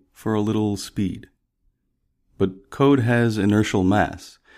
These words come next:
and we who have experienced relativistic development know that even a slight increase in mass can mean a manyfold increase in energy expenditure,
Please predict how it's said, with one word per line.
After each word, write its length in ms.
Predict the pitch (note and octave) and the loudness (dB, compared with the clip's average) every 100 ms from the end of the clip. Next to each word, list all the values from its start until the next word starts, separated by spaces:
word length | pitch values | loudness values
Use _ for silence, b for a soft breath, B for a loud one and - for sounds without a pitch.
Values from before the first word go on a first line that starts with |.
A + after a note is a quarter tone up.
| b b b | b b b
and 320 | F#2+ F#2 F2+ | 0 2 2
we 240 | G#2+ B2 | 4 4
who 140 | A2+ A2+ | 4 2
have 160 | G2+ | 0
experienced 680 | F#2+ - A2 A2 G#2 F#2 - | -2 -2 0 2 2 0 -2
relativistic 800 | F2+ G2+ G#2 G2+ G2 F#2+ F#2+ F#2 | 0 0 0 -2 -4 -2 -4 -4
development 640 | F2+ G2+ C3+ F2 F2 E2+ | -2 0 0 0 -2 -2
know 380 | G2+ B2 G#2 G2 | 0 2 2 2
that 200 | G2 F#2+ | 2 0
even 320 | B2 C#3+ C3+ | 0 0 0
a 80 | F#2+ | 0
slight 440 | F2+ - C3+ C#3 | -2 -4 0 0
increase 540 | - A2+ G#2+ G#2 F#2+ - | 2 0 0 -2 -2 -2
in 140 | F2+ | 0
mass 380 | G2+ F#2+ F#2 F#2 _ b b b _ | 2 2 0 -6 _ b b b _
can 160 | - G2+ | -2 2
mean 160 | G2+ F#2+ | 4 4
a 20 | |
manyfold 760 | F#2 F#2+ G#2 C3+ C3+ B2+ A#2 | 4 4 4 2 2 0 0
increase 460 | G#2+ G#2+ - G#2 G2+ | 0 -2 0 -2 0
in 140 | F2 | -4
energy 400 | - A2 A2+ A2 | 0 0 2 0
expenditure, 720 | G#2 - G#2+ G2+ - G2 G2 | -2 -2 -2 -2 0 0 0